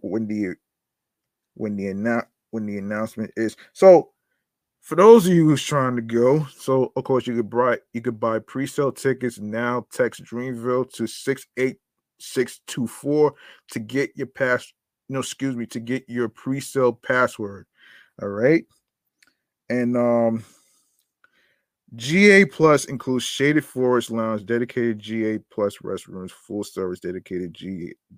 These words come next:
G A Plus bar, dedicated G A Plus food vendors,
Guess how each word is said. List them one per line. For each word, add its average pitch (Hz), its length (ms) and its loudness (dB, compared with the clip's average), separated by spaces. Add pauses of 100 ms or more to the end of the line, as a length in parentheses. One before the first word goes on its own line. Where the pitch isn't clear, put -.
G 95 320 -10
A 90 60 -12
Plus - 320 -8
bar, 113 380 0 (540)
dedicated 131 520 2
G 117 360 2
A 113 60 0
Plus 110 280 0
food 110 360 -6
vendors, 101 480 -6